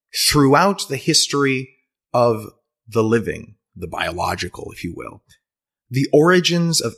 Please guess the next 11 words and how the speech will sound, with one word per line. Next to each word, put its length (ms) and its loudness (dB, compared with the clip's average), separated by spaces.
anything 640 2
new 400 -4
have 260 -6
always 440 0
been 440 -4
small, 800 -2
practically 880 -4
invisible, 840 -8
and 220 -10
easily 600 -6
overlooked." 840 -14